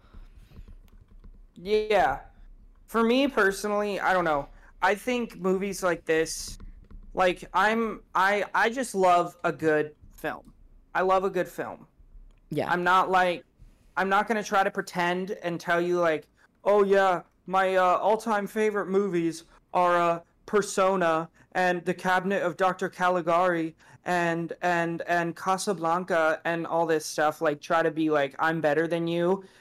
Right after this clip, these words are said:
Speaker 1: because I know all these indie, like, not well-known films." But, like, I'll appreciate a good, like, indie unknown film when I see it. This was so boring.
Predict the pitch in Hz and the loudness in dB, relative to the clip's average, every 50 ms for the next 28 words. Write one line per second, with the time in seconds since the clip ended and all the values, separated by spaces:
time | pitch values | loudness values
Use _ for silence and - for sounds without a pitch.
0 | _ _ - 156 156 143 160 151 151 156 156 156 151 151 151 151 156 147 151 156 | _ _ -8 -4 -2 0 2 2 2 2 4 4 4 4 4 2 0 0 -2 -4
1 | - 180 175 165 165 160 170 165 160 160 151 151 143 135 135 - - 160 156 147 | -4 -4 -2 -2 0 0 0 2 2 2 2 2 2 0 -2 -4 -4 0 2 2
2 | 143 131 135 160 156 151 151 151 143 147 147 147 143 147 143 - - 156 151 147 | 2 2 0 0 0 0 0 0 0 0 0 -2 -2 -6 -8 -8 -4 -4 -2 0
3 | 147 156 160 180 202 190 - - - - _ _ _ _ _ _ _ _ _ _ | -2 -2 -2 -4 -6 -8 -10 -12 -16 -18 _ _ _ _ _ _ _ _ _ _
4 | _ _ _ _ _ _ _ _ _ _ _ - - _ _ _ _ _ _ _ | _ _ _ _ _ _ _ _ _ _ _ -20 -20 _ _ _ _ _ _ _
5 | _ _ _ _ _ _ - 185 - - - 214 180 190 185 180 - - 190 202 | _ _ _ _ _ _ -16 -16 -4 0 2 4 4 4 4 2 2 2 4 4
6 | 214 220 220 - 214 226 226 - - 185 180 170 165 156 - - 165 160 147 156 | 4 4 2 0 -4 -4 -4 -2 -2 0 0 2 0 0 -2 -2 -4 -4 -2 0
7 | 170 170 170 156 165 160 156 151 151 - - 175 170 170 156 165 160 156 156 151 | 0 0 0 2 2 2 2 2 -2 -4 -6 -6 -4 -4 -2 -2 -2 -2 -2 -4
8 | 147 147 - - - - 151 165 160 160 160 160 156 156 151 151 151 151 147 147 | -4 -6 -8 -12 -6 -2 0 0 0 0 0 -2 0 0 2 2 2 0 0 -2
9 | 143 147 - - - 196 196 175 165 156 156 156 151 143 143 143 - - - 220 | -4 -6 -8 -2 0 2 2 2 2 0 0 0 0 0 -2 -2 -4 -6 -6 -4
10 | 208 185 156 135 - - _ _ _ _ _ _ _ _ _ 165 147 202 240 233 | -2 -2 -2 -2 -6 -10 _ _ _ _ _ _ _ _ _ 2 4 4 4 4
11 | - - 208 - - - 185 165 160 151 156 147 147 135 135 123 107 - - | 4 0 0 0 0 2 2 4 4 4 2 0 0 0 -2 -4 -8 -12 -16